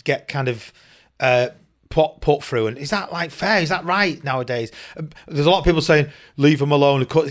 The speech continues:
It's part of, it's part of being on the site." And there's other people saying, "It's bullying, it's banter." And,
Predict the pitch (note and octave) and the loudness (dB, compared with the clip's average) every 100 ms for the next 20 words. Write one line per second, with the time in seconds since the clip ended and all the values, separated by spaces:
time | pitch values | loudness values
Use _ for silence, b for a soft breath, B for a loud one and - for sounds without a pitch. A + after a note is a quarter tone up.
0 | - D3 - D3+ C#3 C3+ - - - D3 | -8 -10 -2 0 2 -2 -10 -18 -2 0
1 | C3+ C3 _ _ - C#3+ C3+ B2 - C#3 | 0 -2 _ _ -2 0 0 -2 -2 0
2 | B2+ B2 D#3+ D#3 C#3 B2+ C3 B2 B D3 | 0 0 -2 0 -2 -2 -4 -4 B -8
3 | A2+ D#3 D3 C#3 C3 B2+ A#2 - B2+ B2 | -4 4 4 4 2 0 -4 -4 -2 -2
4 | A2 B2+ A#2 G#2+ | -4 -8 -8 -10